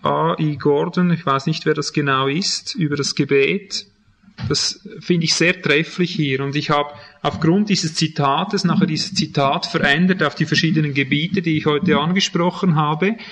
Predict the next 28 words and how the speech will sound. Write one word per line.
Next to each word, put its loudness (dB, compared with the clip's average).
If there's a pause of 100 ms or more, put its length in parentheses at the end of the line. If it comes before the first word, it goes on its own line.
(420)
Und 2
ich 6
möchte 4
dadurch 2 (440)
etwas 2
klar 2
machen, 2
wie -2
das -4
zusammenspielt. -2 (220)
Also 4
über 2
das -2
Gebet, 2
vielleicht 0
willst -2
du 0
dir 0
das 0
aufschreiben. 2 (680)
Gordon 4
sagt, 0 (840)
„Du 4
kannst 0 (200)
mehr 4
tun 2
als -2
beten 0